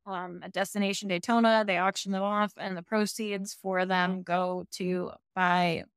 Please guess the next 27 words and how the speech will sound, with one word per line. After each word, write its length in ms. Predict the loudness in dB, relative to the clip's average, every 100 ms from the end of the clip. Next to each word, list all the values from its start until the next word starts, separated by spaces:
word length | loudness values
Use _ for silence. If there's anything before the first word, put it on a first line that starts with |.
| 2
bikes 500 | 4 4 0 -10 -14
for 180 | -2 -2 -2
kids, 540 | 0 0 0 -4 -12 -10
and 320 | -6 -4 -2
they 420 | 0 0 -2 -6 _ _ _ _ _
teach 240 | -6 -4 0
kids 240 | 0 0
to 60 | 2
ride 200 | 2 2
bikes. 420 | 0 -2 -12 -20 -8
So 240 | -6 -6 _ _ _ _ _ _ _ _ _
for 120 | 2 4
a 40 |
good 180 | 4 0
cause, 580 | 4 6 8 6 4 0
I'm 260 | -6 -6 -2
happy 280 | -2 -2 -4
to 100 | -6
do 140 | -6
stuff 320 | 0 0 0
like 180 | -2 0
that 380 | 2 2 2 -2
whenever 340 | -4 -4 -4
I 80 | -6
can. 560 | 0 4 6 6 4 0 _ _ -12
Um, 400 | -6 -4 -4 -8 _ _ _ _ _ _ _ _ _ _ _ _ _ _ _ _ 4
yeah. 140 | 4